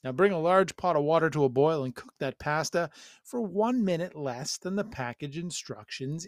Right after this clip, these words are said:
indicate. So if the package says cook it for seven minutes, cook it for six.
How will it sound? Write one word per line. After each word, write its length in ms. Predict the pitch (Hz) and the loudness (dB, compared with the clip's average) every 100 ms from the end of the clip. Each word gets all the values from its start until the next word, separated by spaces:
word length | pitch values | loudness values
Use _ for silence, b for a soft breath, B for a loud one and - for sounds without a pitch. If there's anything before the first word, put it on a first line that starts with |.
| - | -4
indicate. 680 | 202 214 196 160 147 131 _ - | 2 4 4 4 0 -2 _ -2
So 200 | 160 156 | 2 2
if 80 | 185 | 2
the 80 | 147 | 0
package 360 | 156 147 143 | 0 0 -2
says 160 | 156 139 | -4 -2
cook 220 | 147 143 | -2 -2
it 80 | 139 | -4
for 80 | 131 | -4
seven 400 | - 208 202 196 | 4 4 6 4
minutes, 340 | 202 190 - B B B _ - | 4 0 -2 B B B _ -12
cook 160 | 123 | -12
it 80 | 110 | -10
for 100 | - | -10
six. 440 | 170 - - - | -8 -10 -12 -16